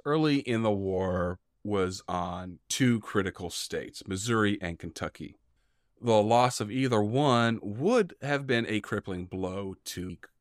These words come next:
Union, mostly because of the successes of Captain Nathan Lynn and his victory at Boonville in June. Missouri stayed in the Union.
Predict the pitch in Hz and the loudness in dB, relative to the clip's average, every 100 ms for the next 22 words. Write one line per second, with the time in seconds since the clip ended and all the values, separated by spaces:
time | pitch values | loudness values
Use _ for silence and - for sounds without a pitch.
0 | _ - 117 92 87 - _ _ _ _ | _ 0 4 4 2 -6 _ _ _ _
1 | _ _ _ - 131 247 339 - 277 294 | _ _ _ -6 2 4 4 2 0 0
2 | 254 226 175 156 165 160 160 147 - - | 0 -2 -2 0 0 0 -2 -4 -8 -10
3 | _ _ _ _ _ _ _ 139 143 143 | _ _ _ _ _ _ _ -2 -2 0
4 | 135 127 - 143 - 131 127 120 117 107 | -2 -2 0 0 2 -2 -2 2 2 2
5 | - 123 - 113 107 110 117 - 104 98 | 2 0 0 0 2 2 0 -2 -2 0
6 | 101 123 156 190 98 95 95 98 98 98 | 2 2 2 0 -2 -2 -2 -2 -2 -2
7 | 95 92 - - 107 - 98 87 92 104 | -4 -6 -6 -2 -2 0 0 0 -4 0
8 | 104 120 147 110 95 95 120 123 _ - | 2 2 0 -2 -4 -6 -8 -12 _ -6
9 | 92 90 87 87 - 113 98 95 113 - | -4 -2 -4 -2 2 2 2 0 -4 -8
10 | _ _ _ _ 113 107 120 120 120 131 | _ _ _ _ 0 4 6 8 6 4
11 | 123 - - 95 95 92 95 110 92 - | -2 -4 0 0 0 2 6 6 6 0